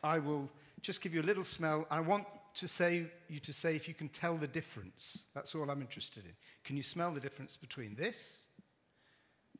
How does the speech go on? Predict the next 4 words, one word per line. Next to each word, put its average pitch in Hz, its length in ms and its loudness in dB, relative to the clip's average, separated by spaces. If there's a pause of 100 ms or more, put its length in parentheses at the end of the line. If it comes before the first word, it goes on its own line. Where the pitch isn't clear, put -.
(840)
okay, 151 260 -12 (260)
and 131 140 -10
this? - 420 -14 (4000)
No? 139 200 -2